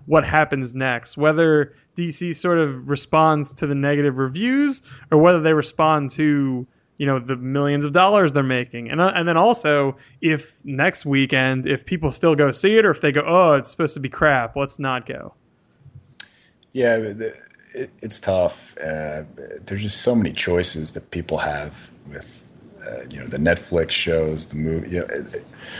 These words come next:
Speaker 2: those bad reviews can just really, really take the wind out of the sails of, of a movie like this. And, you know, it, it, it shows up that week two where people can say, "Screw the critics."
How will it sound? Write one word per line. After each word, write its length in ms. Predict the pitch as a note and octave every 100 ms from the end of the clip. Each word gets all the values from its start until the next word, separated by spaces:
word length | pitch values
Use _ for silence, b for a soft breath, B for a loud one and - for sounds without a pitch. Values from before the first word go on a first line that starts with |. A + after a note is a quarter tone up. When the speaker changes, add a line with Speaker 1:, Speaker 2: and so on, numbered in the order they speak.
| B B B - - - - -
Speaker 2:
those 140 | G2+
bad 280 | G2+ G#2+ G#2
reviews 400 | F#2+ F#2+ F#2+ F2
can 200 | - E2
just 240 | D#2 - D#2
really, 640 | E2 F2+ F2 D#2+ C#2+ C#2+ - - _ _ _ -
really 280 | F#2 F2 E2
take 240 | - F2
the 100 | E2
wind 300 | D#2+ E2 D#2+
out 120 | D#2
of 60 | D2+
the 60 | D2+
sails 500 | - D#2 D2+ D#2 D#2
of, 120 | D2+
of 140 | E2+
a 60 | D#2+
movie 220 | D#2+ D#2
like 240 | D2+ D2+ -
this. 280 | D2+ -
And, 340 | D#2 C#2+ C#2+ - B B B B -
you 80 | A2
know, 120 | F#2+
it, 280 | C#2+ D#2 -
it, 380 | F2+ - D#2+ F#2+ -
it 100 | G2
shows 280 | - A2+ G#2
up 180 | G2+
that 300 | - E2 - _
week 280 | F2 E2 -
two 360 | - F2+ D2 D2 D#2+ - -
where 420 | E2 D#2+ D#2+ D#2+ -
people 240 | - G2+ F2+
can 160 | F#2
say, 520 | F2 F2 D#2+ D#2 D2 D#2
"Screw 300 | - G2 F2+
the 80 | D#2+
critics." 640 | F#2+ F#2+ E2+ - - -